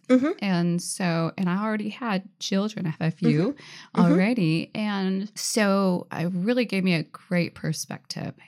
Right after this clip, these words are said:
Speaker 2: and to, to bring this out to,
Speaker 1: Yeah.
Speaker 2: to all, all ages,
Speaker 1: Yeah.
Speaker 2: anybody.
Speaker 1: Yeah.
Speaker 2: Mm.
Speaker 1: So what were your initial thoughts about adoption when you, you know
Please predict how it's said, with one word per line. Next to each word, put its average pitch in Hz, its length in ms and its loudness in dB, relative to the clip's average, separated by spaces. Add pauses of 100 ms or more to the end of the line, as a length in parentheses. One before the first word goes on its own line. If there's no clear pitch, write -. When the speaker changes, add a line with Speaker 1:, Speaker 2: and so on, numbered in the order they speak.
(140)
Speaker 2:
and 151 460 0
to, 151 380 -2 (440)
to - 140 -12
bring 165 260 2
this 151 200 -4
out 139 380 0 (220)
to, - 160 -4
Speaker 1:
Yeah. 208 280 -2 (200)
Speaker 2:
to 156 320 0
all, 151 440 2 (300)
all 139 340 -2
ages, 139 460 -6 (100)
Speaker 1:
Yeah. - 200 6
Speaker 2:
anybody. - 440 -4 (160)
Speaker 1:
Yeah. 196 320 0 (240)
Speaker 2:
Mm. 185 120 -6 (120)
Speaker 1:
So 277 300 4 (120)
what 247 460 2
were 349 120 0
your 240 580 4 (880)
initial 208 540 6
thoughts - 400 0
about 78 180 -6
adoption - 580 -6
when 175 180 6
you, 175 320 4
you 185 100 4
know 170 220 4